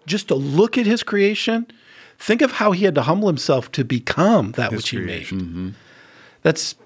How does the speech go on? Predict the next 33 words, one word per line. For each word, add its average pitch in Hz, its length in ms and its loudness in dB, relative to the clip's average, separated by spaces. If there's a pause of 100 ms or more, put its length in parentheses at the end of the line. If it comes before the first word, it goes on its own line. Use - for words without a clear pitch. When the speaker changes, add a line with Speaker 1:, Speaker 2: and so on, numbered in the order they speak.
(120)
Speaker 1:
just - 220 -6
blows 143 280 2
my 113 120 2
mind. 98 220 0 (120)
Speaker 3:
Well, 147 140 6 (140)
okay, 147 260 2
someone 147 260 0
could 135 100 -4
ask, 120 260 -2
"Well, 127 220 2
why, 131 520 2 (460)
why 120 640 2
did 117 180 -2
he 117 80 0
have 113 220 -2
to 113 100 -4
humble 113 420 2
himself 101 520 0
to 107 100 -6
look 104 200 0
at 110 40 -2
his 104 120 0
creation?" 98 580 -2
Well, 127 140 4
if 127 120 -4
you 135 60 2
think 147 200 2
about 107 260 2
it, 107 120 -2 (380)
the 113 80 0
Trinity 117 480 4
existed 98 680 0
before 92 640 2